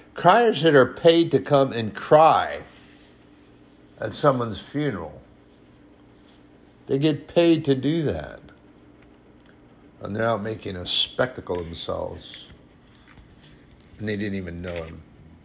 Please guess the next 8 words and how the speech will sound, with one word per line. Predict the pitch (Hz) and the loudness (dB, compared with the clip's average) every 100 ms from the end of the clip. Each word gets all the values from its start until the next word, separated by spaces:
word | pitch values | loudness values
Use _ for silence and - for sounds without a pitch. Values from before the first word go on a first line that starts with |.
| - - - - | -20 -20 -20 -20
They | 92 | -16
said, | - 104 | -10 -4
"Oh, | 113 | -4
look, | 107 110 - | -2 -6 -8
he | 95 | -18
cries. | - 95 92 87 80 - - - _ _ _ _ _ _ _ _ - | -6 -4 -2 -6 -12 -20 -20 -20 _ _ _ _ _ _ _ _ -14
He's | 101 | -10
sad." | - 87 87 | -8 -6 -8